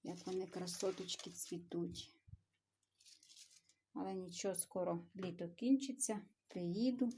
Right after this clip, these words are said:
і буду дивитися. Я їх підкормила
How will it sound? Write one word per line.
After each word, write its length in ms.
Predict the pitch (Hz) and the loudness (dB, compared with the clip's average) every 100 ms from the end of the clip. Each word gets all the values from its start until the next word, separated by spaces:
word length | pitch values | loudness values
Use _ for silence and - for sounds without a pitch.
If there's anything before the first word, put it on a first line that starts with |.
| - - - - | 0 0 -4 -4
і 20 | 285 | -4
буду 480 | 170 190 190 175 175 - _ _ - - - - - - - - - - - _ - | 0 0 -2 -4 -8 -14 _ _ -20 -20 -20 -20 -16 -14 -16 -20 -18 -20 -20 _ -4
дивитися. 680 | 180 185 175 170 - - 180 | 0 2 2 0 -2 -2 0
Я 200 | 185 180 | 2 4
їх 240 | 170 - | 2 -2
підкормила 840 | - - 175 175 233 277 277 262 | -10 -4 -2 2 8 10 10 8